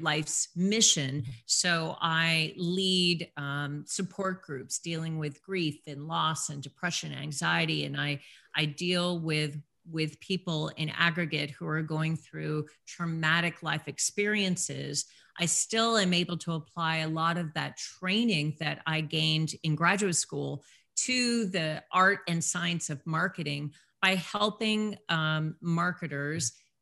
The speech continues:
understand what motivates people, what drives behavior, what makes people, um, want to take action or want to affiliate with a brand.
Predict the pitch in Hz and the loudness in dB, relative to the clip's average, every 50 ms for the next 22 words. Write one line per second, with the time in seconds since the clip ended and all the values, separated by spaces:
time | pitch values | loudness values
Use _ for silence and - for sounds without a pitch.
0 | _ - 208 226 240 240 233 240 226 - - - - 190 180 180 175 175 170 170 | _ -2 0 2 2 2 2 2 0 0 -2 -2 -2 0 0 2 2 2 2 2
1 | 165 - - 185 - - 196 196 202 214 214 190 185 160 147 - - - 156 147 | 0 0 -2 -2 0 2 2 4 4 4 4 4 2 0 0 -2 -6 -6 -6 -6
2 | 147 - 139 139 143 165 160 - - 180 170 175 190 196 180 - - 180 165 143 | -4 -4 -6 -4 -4 -4 -4 -2 0 2 4 4 4 4 2 2 0 -2 -4 -2
3 | 127 170 175 180 170 165 156 139 135 135 135 135 170 175 165 156 - - - - | 0 0 0 0 0 -2 -4 -4 -4 -6 -6 -2 0 2 2 2 0 -6 -16 -20
4 | _ _ - 185 190 196 208 233 220 - - - - - - 185 185 185 - 175 | _ _ -2 2 2 4 4 2 2 2 0 0 0 -2 -4 -4 -4 -2 -4 -4
5 | 160 156 156 151 151 151 _ _ _ _ _ - - 156 151 151 151 151 151 151 | -4 -2 -2 -4 -6 -8 _ _ _ _ _ -8 -6 -4 -4 -2 -2 -2 -2 -2
6 | 151 151 151 151 - - _ _ _ - - 190 180 180 196 202 214 226 220 - | -4 -4 -6 -8 -10 -16 _ _ _ -14 -4 2 4 6 6 6 6 4 2 -2
7 | 214 185 - 180 185 170 175 180 170 170 185 190 - - - 143 143 156 - - | -4 -4 -2 0 -2 -2 0 2 2 2 2 2 0 -2 -4 -4 -8 -8 -4 0
8 | 190 190 185 190 180 190 196 208 220 220 - - - - 196 190 185 185 - - | 0 2 4 4 2 2 2 2 0 0 0 -2 0 2 2 0 0 -2 -4 -6
9 | 220 208 208 214 208 208 214 196 - 202 196 170 185 165 151 170 170 180 208 233 | -4 0 2 2 4 2 2 0 0 -2 0 0 0 -2 -2 -2 -2 -2 -2 -2
10 | 233 - - 123 - | -4 -6 -6 -8 -12